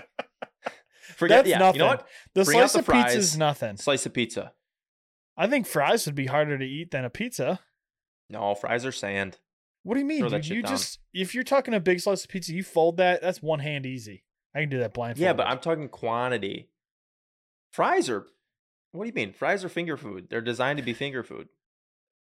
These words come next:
Speaker 2: Yeah, I know, but still.
Speaker 1: So the bike challenge is a thing.
Speaker 2: The bike
Speaker 1: This is
Speaker 2: challenge.
Speaker 1: a thing.
Speaker 2: Do I get,
Speaker 1: And
Speaker 2: like,
Speaker 1: you
Speaker 2: a
Speaker 1: gotta put down a
Speaker 2: Camelback full of
Speaker 1: six-pack of
Speaker 2: water?
Speaker 1: beers.
Speaker 2: <laughs>
Speaker 1: You gotta put
Speaker 2: Well,
Speaker 1: down
Speaker 2: that's
Speaker 1: a,
Speaker 2: not happening.
Speaker 1: a six or a
Speaker 2: There's no
Speaker 1: Heineken's.
Speaker 2: chance. There's no chance.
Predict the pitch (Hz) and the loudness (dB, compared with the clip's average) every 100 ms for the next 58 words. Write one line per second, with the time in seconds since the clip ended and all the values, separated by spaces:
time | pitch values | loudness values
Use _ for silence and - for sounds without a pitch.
0 | _ 135 170 202 180 165 185 139 113 101 | _ -4 -2 0 -2 -4 -4 -8 -10 -14
1 | - 160 156 110 _ _ _ _ _ _ | -8 -4 -4 -6 _ _ _ _ _ _
2 | _ _ _ _ _ - 120 113 117 120 | _ _ _ _ _ -8 -4 2 2 0
3 | - 120 110 104 98 95 - 92 - _ | 0 0 0 -4 -8 -10 -12 -12 -12 _
4 | _ 151 139 127 123 135 120 117 - 85 | _ -10 -6 -6 -6 -10 -10 -14 -14 -16
5 | - - 185 202 226 277 240 185 - - | -16 0 6 6 6 6 6 4 2 4
6 | 175 196 190 185 - 185 185 135 127 147 | 6 6 6 4 2 2 2 2 4 6
7 | 196 220 202 _ _ _ _ - - - | 4 2 -4 _ _ _ _ -10 -4 2
8 | 311 339 294 - 320 349 - 349 - - | 4 6 4 2 2 2 2 0 0 -4
9 | - - - - - - _ - 117 113 | -2 -6 -6 -10 -10 -18 _ -8 -2 0
10 | - 127 175 196 220 208 170 160 139 - | 6 8 10 10 8 4 6 6 4 0
11 | 127 120 135 127 135 123 117 110 107 - | -4 -2 -2 -2 2 4 6 4 4 2
12 | 104 208 202 214 180 131 - - 160 165 | 4 4 2 0 -2 -4 -10 -16 -10 -10
13 | 160 165 - 147 117 - | -8 -8 -6 -8 -8 -12